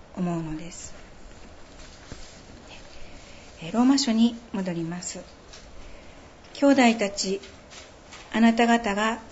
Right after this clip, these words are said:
自分を知恵のあるものと考えないようにするために。パウロが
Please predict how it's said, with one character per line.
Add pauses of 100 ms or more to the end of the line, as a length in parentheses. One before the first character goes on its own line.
(680)
自
分
を
知
恵
の
あ
る
も
の
と
考 (220)
え
な
い
よ
う
に
す
る
た
め
に。 (1900)
パ
ウ
ロ
が